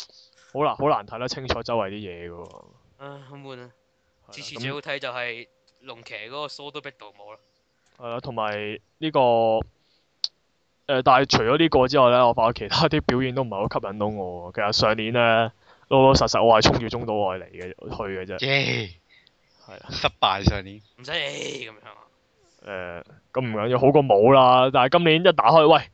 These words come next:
Speaker 1: 玉置誠實一見到
Speaker 3: 大媽咯，玉置大媽。
Speaker 2: 喂，噉你有啲錯喎，
Speaker 1: 係啊，玉
Speaker 2: 喂。
Speaker 1: 因為我一諗起玉置誠實，我即刻跌，我就諗起 Gundam Seed，一諗起 Gundam Seed，唔係，一係就諗起 Seed D，一諗起 Seed D 我就跌咗鑊，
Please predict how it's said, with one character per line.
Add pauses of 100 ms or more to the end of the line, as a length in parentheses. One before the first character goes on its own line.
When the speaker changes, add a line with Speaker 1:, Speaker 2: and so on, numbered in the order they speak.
(260)
Speaker 1:
玉 (100)
置
誠
實
一
見
到
Speaker 3:
大
媽
咯，
玉
置
大
媽。 (300)
Speaker 2:
喂，
噉
你
有
啲 (120)
錯
喎，
Speaker 1:
係
啊，
玉
Speaker 2:
喂。 (720)
Speaker 1:
因
為 (380)
我
一
諗
起
玉
置
誠
實，
我
即
刻
跌，
我
就
諗
起 (120)
Gundam
Seed，
一
諗 (120)
起
Gundam
Seed，
唔
係，
一
係
就
諗
起
Seed
D，
一
諗
起
Seed
D
我
就
跌
咗
鑊，